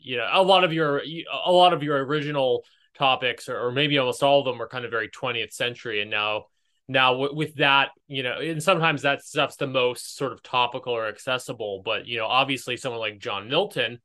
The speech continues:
you know, then you're really doing historical scholarship to dig into,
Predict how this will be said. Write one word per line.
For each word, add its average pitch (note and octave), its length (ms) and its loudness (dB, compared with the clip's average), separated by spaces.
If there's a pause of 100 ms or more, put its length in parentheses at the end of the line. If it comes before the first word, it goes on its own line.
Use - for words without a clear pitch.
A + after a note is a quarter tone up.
(320)
you C#3 80 -2
know, C3 120 4
then D3 200 4
you're C3 160 -2
really C#3+ 240 -2
doing A#2+ 260 -2
historical A2+ 520 -6
scholarship D#3+ 540 0
to - 80 -20
dig A#2+ 180 -2
into, A2+ 300 -4